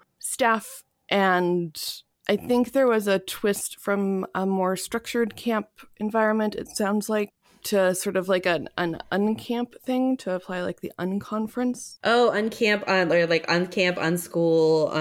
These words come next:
Speaker 1: Yeah.
Speaker 2: unconference, un-, right, okay.
Speaker 1: The, the Wikipedia talks about it as they were interested in developing a camp culture that was more unstructured than their previous camp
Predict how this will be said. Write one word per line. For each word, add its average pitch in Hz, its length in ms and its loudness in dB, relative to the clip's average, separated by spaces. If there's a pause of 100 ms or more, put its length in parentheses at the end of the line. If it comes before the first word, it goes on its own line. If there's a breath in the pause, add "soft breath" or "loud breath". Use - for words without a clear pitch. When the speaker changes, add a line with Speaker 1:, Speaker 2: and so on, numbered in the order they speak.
(180)
Speaker 1:
Yeah. 143 380 2
Speaker 2:
unconference, 156 760 0
un-, 151 280 0
right, 131 200 4
okay. - 300 -4
Speaker 1:
The, - 240 -8
the 165 260 -2
Wikipedia 185 640 0
talks 170 320 -6
about 170 220 0
it 107 160 -2
as 196 300 0
they 180 100 -2
were 180 300 0
interested 233 640 0
in 185 180 -4
developing 185 560 0
a - 80 -4
camp 233 400 -4
culture 196 360 -4
that 180 140 -2
was 165 240 -4
more 240 380 2
unstructured - 840 -2
than 175 160 -4
their 180 160 0
previous 196 420 -2
camp 175 340 -2